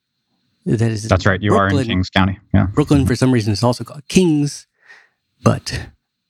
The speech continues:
Speaker 1: Guy is in Queens. Each of us thinks we are the actual ruler of the realm.
Speaker 2: Yeah, there will be a civil war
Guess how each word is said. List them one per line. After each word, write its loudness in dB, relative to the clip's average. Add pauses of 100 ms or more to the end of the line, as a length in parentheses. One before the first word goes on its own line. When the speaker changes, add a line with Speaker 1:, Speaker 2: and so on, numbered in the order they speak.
(160)
Speaker 1:
Guy 2
is -2
in -4
Queens. 0 (560)
Each 2
of 2
us -2
thinks -2
we 4
are -2
the -8
actual -6
ruler 2 (400)
of -2
the 0
realm. 2 (400)
Speaker 2:
Yeah, 4
there 2
will 0
be 0
a 0
civil 2
war 0